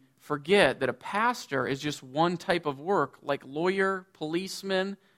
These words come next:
carpenter. A pastor is the same kind of work. We've turned the pastor into a celebrity. I'm really glad that we honor our pastors like we should finally. But we need to start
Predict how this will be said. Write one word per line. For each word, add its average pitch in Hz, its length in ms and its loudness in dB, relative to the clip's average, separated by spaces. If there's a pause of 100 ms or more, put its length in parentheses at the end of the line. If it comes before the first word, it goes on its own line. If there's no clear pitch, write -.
(180)
carpenter. 202 720 -2 (640)
A 160 80 -18
pastor 240 520 -2
is 170 160 -4
the 180 100 -10
same 233 480 0
kind 226 280 -6
of 208 80 -2
work. 220 360 4 (400)
We've 220 280 2
turned 247 460 2
the 185 140 -2
pastor 233 640 -4
into 175 260 0
a 170 40 2
celebrity. 185 640 0 (260)
I'm 214 200 2
really 262 260 4
glad 196 440 4
that 151 140 4
we 165 140 0
honor 185 300 6
our 147 200 10
pastors 139 880 -2 (540)
like 170 260 4
we 180 120 0
should 240 420 0
finally. 123 640 -4 (560)
But 202 180 4
we 202 160 2
need 294 340 2
to 254 100 -2
start 202 640 6